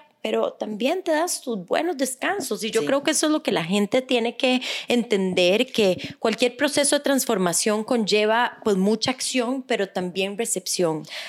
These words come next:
Speaker 1: Hay que, hay que pausar y dejarlo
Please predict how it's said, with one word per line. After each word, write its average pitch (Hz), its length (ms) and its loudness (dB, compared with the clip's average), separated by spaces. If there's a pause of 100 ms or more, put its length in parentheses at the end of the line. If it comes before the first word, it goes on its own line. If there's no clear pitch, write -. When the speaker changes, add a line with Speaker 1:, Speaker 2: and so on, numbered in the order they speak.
Speaker 1:
Hay 196 160 2
que, 247 260 2
hay 202 160 2
que 240 360 0 (100)
pausar 233 760 0 (100)
y 226 140 2
dejarlo 190 840 2